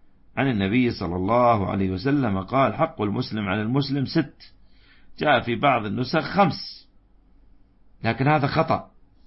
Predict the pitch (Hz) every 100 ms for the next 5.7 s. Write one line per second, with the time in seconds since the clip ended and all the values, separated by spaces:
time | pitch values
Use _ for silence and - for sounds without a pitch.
0 | _ - 107 104 104 101 98 110 123 107
1 | 98 113 143 160 143 208 - - _ _
2 | _ - - - - 104 143 131 139 -
3 | 123 92 - - _ - _ _ _ -
4 | - 117 156 151 - 151 156 - - 110
5 | 131 139 98 98 110 147